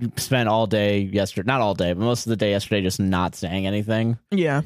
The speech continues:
Speaker 1: And drinking tea, drinking a bunch of hot liquids.
Speaker 2: Mm-hmm.
Speaker 1: Um, it happened to be the day that we got our <laughs> espresso machine, so that kind of helped, I think.
Speaker 2: Weirdly enough. Well, 'cause
Speaker 1: Weirdly.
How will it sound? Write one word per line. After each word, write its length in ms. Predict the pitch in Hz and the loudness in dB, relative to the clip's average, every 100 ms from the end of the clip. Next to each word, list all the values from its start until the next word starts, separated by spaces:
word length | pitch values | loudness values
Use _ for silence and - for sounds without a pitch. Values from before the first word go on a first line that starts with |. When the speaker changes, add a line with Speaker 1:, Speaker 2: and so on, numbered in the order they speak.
| - - | -6 -2
Speaker 1:
And 220 | 98 101 | 0 0
drinking 400 | 98 107 107 101 | 0 -2 0 -4
tea, 480 | - 104 101 101 101 | -2 0 2 2 0
drinking 480 | - 101 101 98 98 | 0 0 2 0 0
a 20 | |
bunch 160 | 95 | 0
of 60 | 101 | -2
hot 320 | 107 95 90 95 | 0 -2 -2 -2
liquids. 720 | 95 92 95 92 92 - - | -2 0 0 0 -6 -12 -4
Speaker 2:
Mm-hmm. 280 | 202 185 160 156 - _ 101 | -2 0 -2 -4 -8 _ 0
Speaker 1:
Um, 340 | 101 98 98 - | 0 0 -2 -2
it 100 | 107 | -2
happened 300 | 123 120 123 | 0 0 0
to 60 | |
be 100 | 113 | 0
the 120 | 107 101 | 0 0
day 200 | 101 104 | 2 2
that 80 | |
we 80 | 101 | 2
got 160 | 101 101 | 2 2
our 80 | 95 | 0
<laughs> 20 | |
espresso 480 | - - 131 - 120 | -2 -2 0 0 0
machine, 380 | 123 131 123 | 0 0 0
so 140 | 117 110 | 0 0
that 140 | 98 | -2
kind 320 | - 104 110 | -2 -2 0
of 120 | 113 - | 0 0
helped, 320 | 113 117 - | 0 0 0
I 120 | 117 | 0
think. 460 | - 123 123 - _ _ _ _ _ _ | 0 0 0 -4 _ _ _ _ _ _
Speaker 2:
Weirdly 420 | 202 190 180 170 | 0 2 2 2
enough. 180 | 170 170 | 2 2
Well, 120 | 196 196 | 4 4
'cause 80 | 117 | 4
Speaker 1:
Weirdly. 280 | 117 110 | 4 2